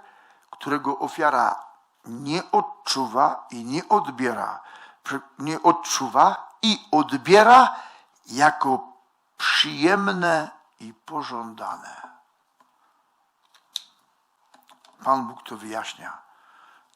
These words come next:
To zabijanie duszy przez zgorszenie. Kabarety,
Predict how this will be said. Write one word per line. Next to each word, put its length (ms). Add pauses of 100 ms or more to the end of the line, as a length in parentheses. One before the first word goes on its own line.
To 100
zabijanie 720
duszy 460
przez 680
zgorszenie. 1000 (4000)
Kabarety, 760